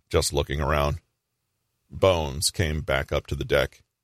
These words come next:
"Cute, but a bit small for my liking." He was now looking over the boatyard and the marina. "T own all of this?" "Everything inside the fencing here, but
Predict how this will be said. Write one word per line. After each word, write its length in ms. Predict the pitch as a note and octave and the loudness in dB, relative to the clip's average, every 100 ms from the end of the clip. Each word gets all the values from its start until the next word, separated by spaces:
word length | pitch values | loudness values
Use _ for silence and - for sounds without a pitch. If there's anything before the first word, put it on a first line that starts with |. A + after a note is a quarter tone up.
| _ _ _ _ _ _ _ _ | _ _ _ _ _ _ _ _
"Cute, 360 | - C3+ G2 - | -2 2 2 0
but 200 | - G#2+ | 2 2
a 80 | G2 | 2
bit 300 | E3 - A2+ | 0 0 2
small 540 | - - C3 A#2 F2 C#2 | 2 0 2 4 4 2
for 140 | E2+ | -2
my 240 | F2 A#2 | 0 2
liking." 500 | G#2 C2+ C#2+ - D2 - _ _ _ _ _ _ _ _ _ | 4 2 0 -4 -8 -8 _ _ _ _ _ _ _ _ _
He 100 | G#2 | 0
was 160 | F2+ D#2+ | 2 0
now 220 | E2 E2 | 0 2
looking 340 | D#2+ E2+ D2+ | 2 0 0
over 120 | D2 C#2 | -4 -2
the 100 | D2 | 0
boatyard 600 | F2 F2+ - C#2+ B1 D#2+ | 4 2 2 0 0 2
and 120 | F2 | 2
the 60 | A#1 | 0
marina. 460 | B1 E2+ D2+ F#2 - _ _ _ _ _ _ _ _ | 0 0 0 -2 -6 _ _ _ _ _ _ _ _
"T 360 | - A#2+ B2 D3+ | 0 2 4 4
own 220 | C#3 A#2 - | 4 4 2
all 260 | F2+ G2+ D#3 | 4 4 4
of 80 | D#3 | 2
this?" 380 | F#3 G3+ - - _ _ _ _ _ _ _ _ _ _ _ _ _ | 0 0 -6 -12 _ _ _ _ _ _ _ _ _ _ _ _ _
"Everything 360 | E2 G2+ A2 A2 | 0 2 4 4
inside 440 | A#2 G#2+ A2 A2 | 4 4 4 4
the 100 | F2 | 0
fencing 440 | - A2 A2+ F#2 D#2 | 0 0 2 2 2
here, 320 | C#2 E2+ A#2 _ _ _ _ | 0 0 -2 _ _ _ _
but 200 | D#3+ - | 0 0